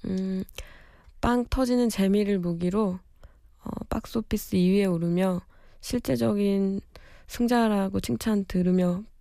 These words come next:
반란을 일으켰던 <laughs> 해적이라는 영화.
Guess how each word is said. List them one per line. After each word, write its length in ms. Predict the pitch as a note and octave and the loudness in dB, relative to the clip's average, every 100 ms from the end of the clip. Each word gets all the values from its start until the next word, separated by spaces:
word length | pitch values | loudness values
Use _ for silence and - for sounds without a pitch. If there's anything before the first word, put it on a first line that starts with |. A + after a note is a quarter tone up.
| - | -6
반란을 540 | - F3+ F#3 F#3+ F#3 E3+ | -2 2 2 2 2 0
일으켰던 480 | E3 - - F3 | 0 0 2 2
<laughs> 760 | F3+ - - - - - - - | 2 -2 -20 -20 -20 -20 -10 -4
해적이라는 800 | A3+ A#3 G3 F3+ E3+ E3 E3 F3+ - | 0 0 2 2 2 2 -2 -6 -6
영화. 280 | - F3 | -2 0